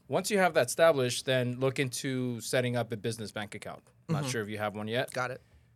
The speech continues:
Speaker 1: You have that ready. And then now you have your cash revenue, you have your transfers from your investment account.
Speaker 2: Mm-hmm.
Speaker 1: And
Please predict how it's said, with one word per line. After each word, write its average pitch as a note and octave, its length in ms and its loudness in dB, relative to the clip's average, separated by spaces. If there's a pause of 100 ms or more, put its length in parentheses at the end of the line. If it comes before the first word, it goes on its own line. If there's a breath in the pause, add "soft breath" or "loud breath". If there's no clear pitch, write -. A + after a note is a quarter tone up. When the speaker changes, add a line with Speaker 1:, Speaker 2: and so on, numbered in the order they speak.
(160)
Speaker 1:
You A#2 120 -8
have B2+ 200 2
that D3 200 2
ready. C3+ 320 0 (520)
And A2 140 -10
then B2 220 2
now B2+ 200 4
you B2 200 -2
have A#2+ 260 2
your A#2 420 -2
cash C3 300 2
revenue, B2 360 2
you A#2 140 -2
have A#2+ 180 2
your A2+ 100 -4
transfers B2 580 -2
from A2 260 -4
your G#2 180 -6
investment A#2+ 420 0
account. A#2+ 360 -2 (180)
Speaker 2:
Mm-hmm. C3+ 220 -6 (260)
Speaker 1:
And A2 500 -4